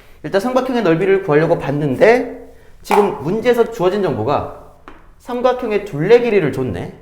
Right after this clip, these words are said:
우리는 내접원의 반지름 알 수 있으면 그 공식 활용해서 넓이 구할 수 있겠지.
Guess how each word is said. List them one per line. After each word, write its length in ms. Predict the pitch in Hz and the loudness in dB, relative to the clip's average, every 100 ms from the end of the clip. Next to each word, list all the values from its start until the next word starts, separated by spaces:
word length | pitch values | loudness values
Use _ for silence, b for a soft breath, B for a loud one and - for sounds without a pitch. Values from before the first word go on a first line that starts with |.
| - - | -20 -14
우리는 320 | 139 160 180 | -6 -2 -2
내접원의 680 | 123 127 151 226 226 220 220 | 2 2 4 4 4 2 0
반지름 340 | 151 156 196 175 | 0 -2 0 0
알 140 | 123 | -2
수 100 | - | -4
있으면 420 | 135 135 151 220 - B - | -8 -6 -4 -4 -6 B -8
그 120 | 139 | -4
공식 360 | 165 202 - | -2 -2 -4
활용해서 600 | 190 185 147 - 82 - - | -4 -2 -2 -4 -8 -10 -2
넓이 220 | 131 147 | 0 0
구할 140 | 135 | -2
수 100 | 131 | -4
있겠지. 340 | 131 95 - | -6 -12 -14